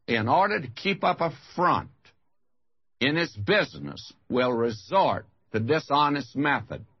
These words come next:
Many a man, to win a woman to become his wife, will use dishonest methods. Many a man, to keep up with the fellows at the club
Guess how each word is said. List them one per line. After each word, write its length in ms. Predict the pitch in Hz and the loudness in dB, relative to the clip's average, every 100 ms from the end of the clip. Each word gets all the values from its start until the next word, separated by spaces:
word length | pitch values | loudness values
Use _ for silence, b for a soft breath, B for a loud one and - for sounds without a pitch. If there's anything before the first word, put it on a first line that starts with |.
| _ _ _ _ _ _ _ _ _ | _ _ _ _ _ _ _ _ _
Many 300 | 107 151 175 | 0 2 2
a 60 | 165 | 2
man, 400 | 160 180 202 185 | 2 2 2 0
to 360 | 151 127 107 110 - | -2 0 -2 -6 -2
win 520 | 110 139 165 180 185 | 0 2 2 2 2
a 300 | 160 156 143 - | 2 2 -2 -8
woman 680 | - 156 233 180 98 82 67 - _ | -4 0 2 2 -2 -4 -8 -18 _
to 60 | |
become 460 | 113 123 117 170 170 | -2 -2 0 0 2
his 180 | 180 - | 0 -2
wife, 520 | 151 196 160 82 - _ _ _ _ _ _ - | 0 2 2 0 -8 _ _ _ _ _ _ 2
will 180 | 147 | 2
use 760 | 151 147 226 302 82 73 - - _ 104 | 2 2 2 2 -2 -8 -16 -20 _ -2
dishonest 960 | 127 123 - 151 180 131 110 113 - _ _ | 0 -2 0 2 4 2 -2 -6 -16 _ _
methods. 840 | - 151 139 90 76 - _ - - _ _ _ _ | -2 0 -2 -6 -12 -14 _ -20 -20 _ _ _ _
Many 320 | 160 190 196 | 2 4 2
a 80 | 160 | 2
man, 400 | 160 170 196 165 | 2 2 2 0
to 80 | 117 | -6
keep 440 | - - 190 165 | -8 -6 -6 2
up 240 | 185 - _ | 2 0 _
with 200 | 107 117 | -2 -2
the 120 | 107 98 _ | -4 -10 _
fellows 420 | 156 170 151 139 | 2 2 2 -2
at 180 | 123 117 | -4 -6
the 80 | 113 | -12
club 640 | - - 202 196 110 71 | -12 -4 0 2 0 -4